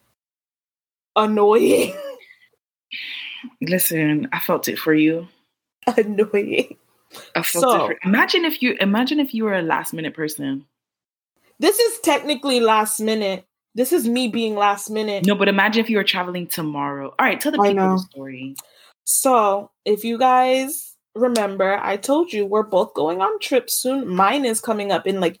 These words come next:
Speaker 1: three days. And so I needed, I need to get my nails done. And I'm going to go to work Monday, Tuesday, and Wednesday. So I was like, "Let me get my nails done on Sunday." I got my hair done Saturday, nails done Sunday.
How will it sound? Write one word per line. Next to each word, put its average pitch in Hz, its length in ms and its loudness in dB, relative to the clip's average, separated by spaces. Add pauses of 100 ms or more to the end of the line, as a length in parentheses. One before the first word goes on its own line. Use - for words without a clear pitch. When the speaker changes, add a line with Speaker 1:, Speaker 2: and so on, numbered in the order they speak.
Speaker 1:
three 214 260 2
days. - 520 -2 (560)
And 254 200 6
so 214 680 4 (300)
I 240 180 4
needed, 226 360 2 (240)
I 214 120 -2
need 196 180 -2
to 202 100 -4
get 185 160 -2
my 214 160 -4
nails 453 360 0
done. 180 400 -2
And 208 120 -2
I'm 208 120 0
going 220 260 2
to 285 100 -2
go 240 120 2
to 247 100 4
work 208 300 -2
Monday, 190 300 0
Tuesday, 247 460 0 (380)
and 311 180 2
Wednesday. 185 640 0 (320)
So 196 920 2
I 196 120 -2
was 190 160 -4
like, 180 280 -2
"Let 190 140 -2
me 190 80 -4
get 185 140 -2
my 185 120 -2
nails 175 260 -2
done 196 320 0
on 294 160 -2
Sunday." 302 560 2
I 190 80 -2
got 185 160 -2
my 190 120 -2
hair 196 180 0
done 285 200 0
Saturday, 190 600 2
nails 175 260 -2
done 175 160 -2
Sunday. 170 460 -6